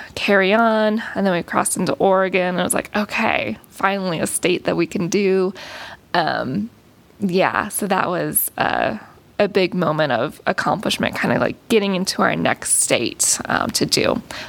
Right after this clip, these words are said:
Little did we know that Oregon was gonna be miserable. Um, but I definitely,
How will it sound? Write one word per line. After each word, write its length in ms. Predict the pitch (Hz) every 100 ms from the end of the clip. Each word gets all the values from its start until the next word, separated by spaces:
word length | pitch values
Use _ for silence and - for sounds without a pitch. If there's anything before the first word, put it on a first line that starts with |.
| -
Little 240 | 233 214
did 240 | 208 190
we 80 | 170
know 180 | 170 170
that 140 | 160
Oregon 340 | - - - 104
was 120 | -
gonna 240 | - 78
be 100 | -
miserable. 640 | - - - - 110 113 220 - -
Um, 460 | - 151 - - 208 - - - - -
but 360 | 233 196 190 - - - - -
I 60 | 208
definitely, 560 | 214 226 190 170 135